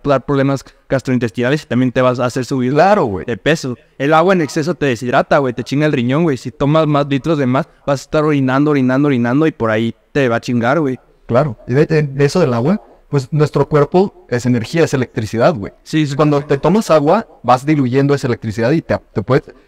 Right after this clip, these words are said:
Speaker 2: hay gente que se ha muerto en, hubo un caso muy famoso hace un... cuando salió el Xbox trescientos sesenta, donde hicieron un concurso de que el que más podía tomar agua se ganaba un Xbox.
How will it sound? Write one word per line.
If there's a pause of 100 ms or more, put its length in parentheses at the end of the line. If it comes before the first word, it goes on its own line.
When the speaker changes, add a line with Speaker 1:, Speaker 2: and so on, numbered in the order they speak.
(140)
Speaker 2:
hay
gente
que
se
ha
muerto
en, (580)
hubo
un
caso
muy
famoso
hace
un... (520)
cuando
salió
el
Xbox
trescientos
sesenta, (400)
donde (300)
hicieron
un
concurso
de
que
el
que
más
podía
tomar
agua
se
ganaba
un
Xbox.